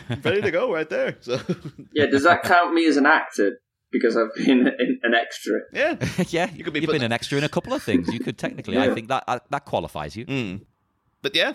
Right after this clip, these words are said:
Speaker 1: so, but in case people didn't know, we're talking with one of the stars of Captain America here.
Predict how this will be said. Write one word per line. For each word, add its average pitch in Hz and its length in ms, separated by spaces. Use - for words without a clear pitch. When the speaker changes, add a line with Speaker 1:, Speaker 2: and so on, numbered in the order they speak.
Speaker 1:
so, 107 240
but 113 360
in 127 680
case 175 220
people 143 280
didn't 127 180
know, 165 140
we're 127 100
talking 117 560
with 113 140
one 131 160
of 110 60
the 98 80
stars 127 420
of 95 100
Captain 120 320
America 131 420
here. 80 360